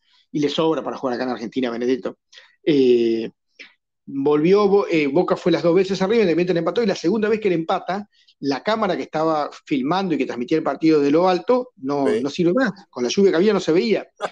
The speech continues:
Speaker 1: Entonces el gol, el gol lo pasan de decir, todo con, con cámara rasante.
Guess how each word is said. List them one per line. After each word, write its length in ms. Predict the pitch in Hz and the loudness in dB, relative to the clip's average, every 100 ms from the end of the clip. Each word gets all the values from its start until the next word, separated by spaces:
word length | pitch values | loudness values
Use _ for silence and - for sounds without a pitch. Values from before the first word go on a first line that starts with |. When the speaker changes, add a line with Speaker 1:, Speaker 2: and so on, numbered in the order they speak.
| - | -10
Speaker 1:
Entonces 400 | - 180 165 147 | -6 -2 0 0
el 140 | 160 | 2
gol, 220 | 165 226 240 - | 2 2 0 -2
el 160 | 160 | 0
gol 200 | 170 233 | 2 2
lo 140 | 226 208 | 0 -2
pasan 340 | 208 208 214 | -4 -2 -2
de 140 | 170 | 0
decir, 380 | 139 120 160 - _ | 0 0 -2 -4 _
todo 300 | 214 233 214 | 2 2 0
con, 260 | 165 151 135 | -2 -4 -4
con 180 | 147 | -4
cámara 300 | 143 202 180 | -2 -2 -2
rasante. 580 | 143 131 226 190 - 101 | -4 -4 -4 -4 -4 -10